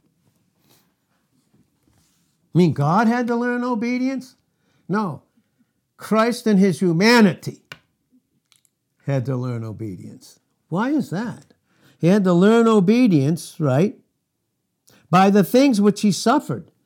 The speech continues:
so that he would be complete. This is Hebrews five, verse nine in your Bibles. "Being made complete, he became the author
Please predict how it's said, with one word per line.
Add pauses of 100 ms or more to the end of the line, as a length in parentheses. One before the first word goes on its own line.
(240)
so
that
he
would
be
complete.
This
is
Hebrews (220)
five,
verse
nine
in
your
Bibles. (1300)
"Being
made
complete,
he
became
the
author